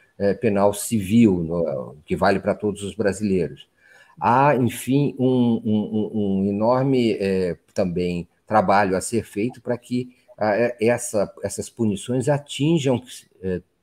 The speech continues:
é, profundamente os responsáveis sobre, é,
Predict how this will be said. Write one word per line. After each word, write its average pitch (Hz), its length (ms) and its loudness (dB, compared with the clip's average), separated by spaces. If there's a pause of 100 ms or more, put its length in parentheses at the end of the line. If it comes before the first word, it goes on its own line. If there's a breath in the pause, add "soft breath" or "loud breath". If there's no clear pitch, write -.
(500)
é, 76 500 -6
profundamente 165 1000 2 (160)
os 101 120 -8
responsáveis 107 920 -2 (300 soft breath)
sobre, 107 720 0 (260 soft breath)
é, 87 420 0